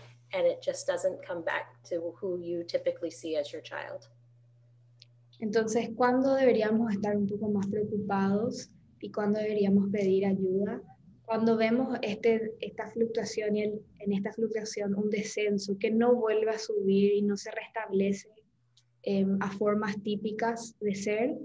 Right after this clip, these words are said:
Speaker 2: y ven que los cambios conductuales de su hijo son, son sostenidos en el tiempo, es momento de a lo mejor pensar en pedir un poco más de ayuda.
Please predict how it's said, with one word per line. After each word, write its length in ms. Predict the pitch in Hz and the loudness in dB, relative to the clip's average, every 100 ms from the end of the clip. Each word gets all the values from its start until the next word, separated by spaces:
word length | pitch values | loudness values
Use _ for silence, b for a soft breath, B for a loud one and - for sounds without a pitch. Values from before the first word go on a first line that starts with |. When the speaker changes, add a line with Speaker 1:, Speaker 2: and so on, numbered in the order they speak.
| - _ _ _ | -16 _ _ _
Speaker 2:
y 240 | 208 208 190 - - | -2 -2 -2 -8 -6
ven 500 | 196 208 202 208 196 | 0 2 2 0 0
que 280 | 208 190 190 | 0 0 0
los 200 | 196 - | -2 0
cambios 480 | 202 202 208 208 | 0 2 2 0
conductuales 680 | - 208 208 - 202 196 196 | 0 -2 -2 -2 0 2 2
de 100 | 202 | 0
su 180 | - 208 | -2 0
hijo 240 | 196 202 | 0 0
son, 340 | 196 196 196 - | -4 -4 -6 -10
son 280 | - 214 208 | -8 -6 -4
sostenidos 880 | 226 - 208 202 208 226 302 - - | -6 -4 0 2 2 2 0 -4 -8
en 120 | 214 | -4
el 160 | 208 202 | -2 -2
tiempo, 560 | 208 220 226 311 359 - b b b _ _ | -2 0 -2 -4 -6 -12 b b b _ _
es 160 | - 196 | -2 0
momento 520 | 208 208 196 190 202 | 2 4 4 2 0
de 140 | 202 202 | -2 0
a 40 | |
lo 100 | 202 | 2
mejor 360 | 196 196 202 202 | 2 2 0 0
pensar 340 | 202 196 190 | -2 -2 -2
en 140 | 196 | 0
pedir 260 | 196 190 190 | 0 0 -2
un 60 | 185 | -4
poco 220 | 185 190 | -4 -4
más 180 | 185 170 | -6 -4
de 60 | 180 | -6
ayuda. 280 | 175 170 | -6 -8